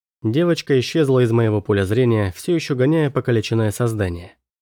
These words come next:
Я не мог более поворачивать голову. Красная вспышка мерцала на внутренней стороне век,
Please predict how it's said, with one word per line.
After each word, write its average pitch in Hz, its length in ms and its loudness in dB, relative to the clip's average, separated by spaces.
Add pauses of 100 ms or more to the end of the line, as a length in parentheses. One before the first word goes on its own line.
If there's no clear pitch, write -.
(140)
Я 123 220 0
не 127 120 2
мог 127 220 2
более 104 260 0
поворачивать 101 600 -2
голову. 92 400 -4 (760)
Красная 139 460 0
вспышка - 480 -4
мерцала 131 400 0
на 147 100 2
внутренней 127 420 2
стороне 104 440 0
век, 120 320 -2